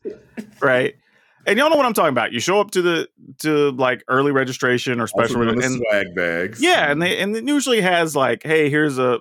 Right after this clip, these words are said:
Speaker 1: I don't know, like, a keychain, uh, a pin that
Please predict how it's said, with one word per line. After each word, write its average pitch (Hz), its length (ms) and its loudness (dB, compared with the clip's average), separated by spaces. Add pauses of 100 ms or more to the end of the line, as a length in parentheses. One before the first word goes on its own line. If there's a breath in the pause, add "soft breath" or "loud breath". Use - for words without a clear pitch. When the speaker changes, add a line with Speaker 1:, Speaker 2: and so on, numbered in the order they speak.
Speaker 1:
I 117 80 0
don't 107 100 0
know, 101 100 -2
like, 98 200 -2
a 110 40 -4
keychain, 165 920 -2 (440)
uh, 117 300 2
a 107 80 -4
pin 165 460 0
that 131 160 0